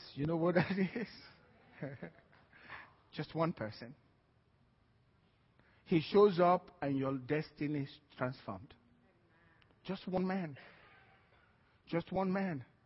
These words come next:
He shows up, everything is gonna change. Boaz showed up in the life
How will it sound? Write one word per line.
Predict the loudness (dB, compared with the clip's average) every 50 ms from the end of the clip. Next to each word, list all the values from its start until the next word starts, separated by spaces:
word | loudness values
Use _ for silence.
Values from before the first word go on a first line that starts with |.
| _ _ _ _ _ _ _ _ _ _ _ _ -20 -20 _
He | 0 0
shows | 0 4 6 8 8 8 8 6
up, | 4 4 4 2 -4 -16 0 2
everything | 2 2 2 0 -6 -4 -4 -4 -2 -2 -2
is | -4 -4
gonna | -4 -4 -4 -4 -6 -8
change. | -10 -10 -8 -10 -10 -14 -16 -20 _ _ _ _ _ _ _ _ _ _ _ _ _ _ _ _ _ _ -20 -20 -20 _ _ -20 -20 -20 -20 _ -20 -20 _ -20 _ _ _ _ _ -20 -20 -20 -20 -20 _ _ _ _ _ _ _ _ _ _ _ -20 -20 -20 -20 _ _ _ _ _ _ _ _ _ _ _ _ _ -20 _ _ _ _ _ _ _ _ -8
Boaz | 0 4 8 10 10 10 8 6
showed | 4 6 6 8 10
up | 10 8 8 6 2 -14 -20 -20 -20 -20 -20 -20 _ _ _ _ _ _ _ _ _ _ _ _ _ _ _ _ _ _ _ _ _ _ _ _ _ _ _ _ _ _ _ _ _ -20 -20 -20 _ _ _ _ _ _ _ _ _ _ _ _ _ _ _ _ _ _ 2
in | 4 6
the | 6 8
life | 10 10 10 10 8